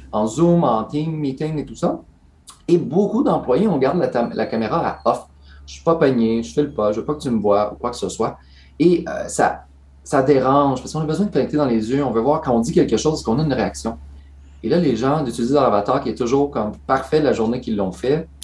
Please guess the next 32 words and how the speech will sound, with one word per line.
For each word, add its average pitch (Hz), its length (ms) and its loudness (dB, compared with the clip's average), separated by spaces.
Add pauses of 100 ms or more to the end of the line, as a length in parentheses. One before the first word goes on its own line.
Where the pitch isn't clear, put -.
(680)
euh, - 280 2 (460)
ils - 120 -14
n'auraient 156 180 2
pas 160 80 4
tendance 123 380 0
à - 40 -4
tourner 104 280 -4
à 101 220 -4
off - 140 -6
la - 60 -14
caméra. - 420 -12 (340)
Et - 100 0
là, 151 120 6
ça, 156 140 -2
ça 135 100 2
pourrait 107 280 4
aider. 98 120 0
Puis - 140 -10
ce 110 100 -6
serait - 160 -2
un 127 80 2
premier 127 340 0
pas 131 120 2
dans 127 80 2
la 107 60 2
bonne 107 180 2
direction 110 360 -4
pour 123 80 -8
les 104 80 -4
utilisations 101 480 -2
business. - 520 -4
Ensuite, - 360 2